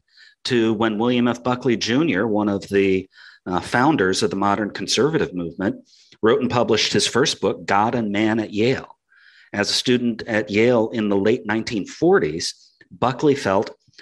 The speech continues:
oppressed, shunned, mocked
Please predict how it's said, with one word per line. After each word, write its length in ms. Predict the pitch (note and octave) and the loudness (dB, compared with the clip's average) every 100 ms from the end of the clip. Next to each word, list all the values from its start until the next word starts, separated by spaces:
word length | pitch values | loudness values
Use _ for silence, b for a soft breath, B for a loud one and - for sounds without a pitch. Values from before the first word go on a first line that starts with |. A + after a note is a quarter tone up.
| B | B
oppressed, 600 | - - G2 F#2 - - - - | -6 -2 0 2 0 -6 -12 -4
shunned, 580 | - - F#2+ F2 B2+ - B B B F2+ | 0 2 2 2 -2 -6 B B B -2
mocked 480 | G2 G2 - - | 0 0 -4 -10